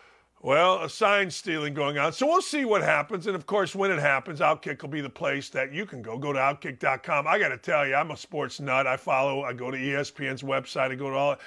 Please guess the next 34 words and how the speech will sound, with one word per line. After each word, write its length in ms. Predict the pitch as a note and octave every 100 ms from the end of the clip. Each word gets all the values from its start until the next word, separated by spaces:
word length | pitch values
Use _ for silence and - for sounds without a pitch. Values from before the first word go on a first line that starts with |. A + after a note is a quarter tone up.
| - -
and 100 | F#3
there's 140 | F3
none 220 | D#3 G#3 E3+
<laughs> 120 | -
better 180 | G#3+ D3+
than 180 | C#3
ours. 480 | C3 C#3+ A2+ - - - - - -
I 100 | F#3
mean, 140 | E3+
these 240 | G#3 A#3+
guys 340 | E3+ F#3 F3+ D#3+
that 160 | E3
write 300 | D3 E3 F#3
for 180 | - D#3+
us 220 | C#3+ C#3
are 160 | E3 C3+
incredible 720 | B2 - - F3 F#3 D3+ C3+
what 180 | C3+ C3
they 140 | C3+ B2+
do. 240 | C#3 D#3
They're 220 | C3+ C3 -
unbelievable, 1160 | F#3 F#3 C#3 B2+ C3 F3 A3 E3 C3 B2+ A#2+ - - - - - _ -
uh, 300 | D#3 D#3 C#3+
how 240 | E3+ E3+
they 240 | D#3+ E3+ E3
go 420 | C#3+ E3 D#3 D3+
about 500 | D3 C3 B2 D#3 D3
it. 120 | C#3 D3 G#3
All 80 |
right, 320 | C#4 D4 C#4 A#3
we 80 |
got 260 | D#4 D#4 D4
some 200 | C4+ B3 A#3
emails, 760 | D#4+ D#4+ B3 A#3 A3 A#3 A#3